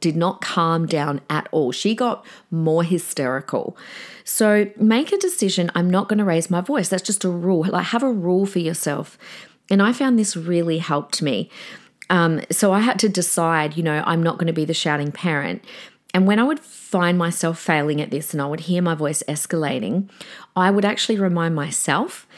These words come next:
and my children by saying out loud, "I'm not going to raise my voice, and this is what I want you to do." So I would be pretty clear, but I wasn't just letting them know, "I'm not gonna raise my voice."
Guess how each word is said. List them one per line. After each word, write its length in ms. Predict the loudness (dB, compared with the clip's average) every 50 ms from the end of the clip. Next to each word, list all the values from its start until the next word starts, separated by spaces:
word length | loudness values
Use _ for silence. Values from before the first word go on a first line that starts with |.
| -20 -20 _ _ _
and 380 | 0 2 2 2 2 0 0 0
my 120 | -2 -2
children 560 | 0 0 -2 0 0 0 0 -2 -2 -2 -2
by 200 | -2 -2 -2 -2
saying 460 | -2 -2 0 0 2 2 2 0 -2 -2
out 220 | -2 -2 -2 -2 -2
loud, 400 | -2 -2 0 0 0 -2 -2 -2 -2
"I'm 180 | -2 0 0
not 260 | 0 0 -2 -4 -4
going 280 | -2 0 0 0 0 0
to 140 | -2 -2 -2
raise 340 | 0 0 0 0 0 -2 -2
my 220 | -2 -2 -2 -2
voice, 720 | -2 -2 0 0 0 0 0 -2 -2 -2 -2 -4 -4 -6 -10 _ -20 -20 -20 -16 -8 -4
and 180 | -2 0 0 0
this 160 | 0 0 -2
is 120 | -2 -2 -2
what 160 | -2 0 0
I 80 | -2
want 320 | -2 -2 -2 -4 -4 -6 -8
you 120 | -10 -10
to 180 | -8 -8 -10 -8
do." 300 | -6 -4 -4 -4 -4 -6 -12 _ _ _ _ _ -20 -20 -20 -20 -14
So 220 | -6 -4 -2 -2 0
I 140 | 2 2 2
would 180 | 2 0 -2 -2
be 120 | -4 -4
pretty 300 | -4 -4 -4 -4 -2 -4
clear, 380 | -4 -4 -4 -2 0 0 0 0
but 200 | 0 -2 -2 -2 0
I 80 | -2 0
wasn't 340 | 0 0 0 -2 -2 -2 -4
just 160 | -4 -4 -2
letting 280 | -2 0 0 0 0
them 220 | 0 0 2 2 2
know, 400 | 2 0 -2 -2 -2 -2 -2 -2 -2
"I'm 140 | -2 -2 -2
not 120 | -2 -4
gonna 160 | -4 -4 -4
raise 300 | -2 -2 -2 -2 -2 -4
my 120 | -4 -6 -6
voice." 420 | -4 -4 -2 -2 -2 -2 -4 -8